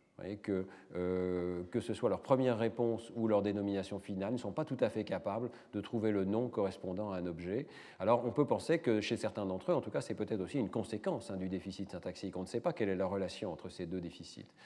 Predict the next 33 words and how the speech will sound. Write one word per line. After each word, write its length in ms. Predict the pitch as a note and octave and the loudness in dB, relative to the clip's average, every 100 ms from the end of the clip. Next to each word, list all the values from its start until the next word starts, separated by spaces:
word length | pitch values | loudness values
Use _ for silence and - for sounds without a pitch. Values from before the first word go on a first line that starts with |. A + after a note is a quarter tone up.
| - - - | -20 -14 -4
Il 20 | |
y 60 | F2+ | -2
a 20 | |
peut-être, 480 | A2+ G#2+ A2+ - - - - - | 0 6 6 4 -8 -16 -16 -6
euh, 320 | F#2 F#2+ G#2 | -2 0 0
une 120 | G2+ | 2
anomalie 460 | G2+ G#2 G2+ G2 G#2+ | 2 4 2 2 0
qui 120 | G2+ | -2
s'est 160 | - F2+ | -4 0
répandue 440 | G2 G#2 F#2+ G2 | 0 0 0 0
dans 140 | F#2 | 0
des 100 | F2+ | 0
réseaux 300 | F2+ G2 F#2+ | -2 -2 -2
assez 240 | E2+ - F2 | -2 -4 -2
vastes, 400 | A#2 D#3+ E3+ - - - - - | 0 0 -2 -12 -20 -20 -12 -2
mais 80 | |
il 60 | G2+ | 2
y 40 | |
a 60 | G#2 | 4
peut-être 320 | G2+ G2+ F#2+ | 2 0 -2
aussi 200 | F2+ E3+ | -2 2
le 80 | C3 | 2
fait 200 | A2 A2+ | 4 2
que 100 | G2+ | 0
si 220 | - E3+ | -2 4
on 80 | C#3+ | 4
ne 80 | A2+ | 4
dispose 340 | G#2+ - A2 | -2 -4 -4
pas 140 | - G2 | 2 2
d'une 160 | F#2 | 0
syntaxe 480 | - G#2 F#2+ F#2+ - | -2 -4 -2 -4 -2
normale, 400 | F2 F2 G2+ C3 | -6 -4 -4 -2
rapidement, 580 | F#2 F#2 E2+ G2 D#3 | -4 -6 -4 -2 -2